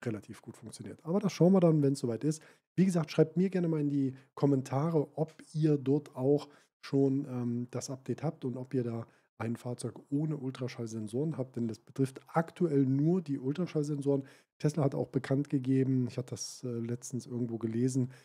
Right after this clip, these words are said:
dass man derzeit nicht plane, die Fahrzeuge mit Ultraschallsensoren durch Tesla Vision zu ersetzen. Ich gehe davon aus, dass es irgendwann passieren wird, aber wenn sie es erstmal sagen, dass es nicht funktioni-, äh, nicht passieren wird, dann wird das nicht so schnell passieren.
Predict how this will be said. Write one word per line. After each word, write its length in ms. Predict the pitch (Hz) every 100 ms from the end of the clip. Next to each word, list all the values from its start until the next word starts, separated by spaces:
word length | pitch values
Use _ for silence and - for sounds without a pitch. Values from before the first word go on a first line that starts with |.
| _ -
dass 220 | 110 -
man 160 | 113
derzeit 360 | 107 117 - 104
nicht 720 | 110 117 135 180 - - - -
plane, 720 | 135 131 131 131 135 131 127 - _ _ -
die 140 | 120
Fahrzeuge 560 | - 120 117 - 117 107
mit 180 | 104 -
Ultraschallsensoren 920 | 117 110 - 104 104 101 98 98 104 _ _ _ _
durch 400 | 104 98 - _ -
Tesla 340 | 104 - 101
Vision 340 | 90 85 104 95 _ -
zu 120 | 135
ersetzen. 540 | 123 110 123 - 95 - _ _ -
Ich 160 | 127
gehe 120 | 165
davon 200 | 175 160
aus, 160 | 156 156
dass 140 | 147
es 80 | 131
irgendwann 340 | 143 135 131 123
passieren 420 | 117 - 160 175
wird, 320 | 156 147 -
aber 540 | 127 120 120 117 113 _ _ _ _ -
wenn 120 | 117
sie 80 | 110
es 80 |
erstmal 320 | 113 117 127 104
sagen, 280 | 107 104
dass 140 | 101 95
es 160 | 98
nicht 380 | 113 123 156 156
funktioni-, 420 | - 143 143 135
äh, 260 | 139 131 120
nicht 360 | 117 135 151 -
passieren 400 | 139 - 131 117
wird, 180 | 117 - _ _ _
dann 120 | 117
wird 80 | 104
das 160 | - -
nicht 120 | -
so 220 | _ -
schnell 160 | 104 92
passieren. 440 | 87 - 92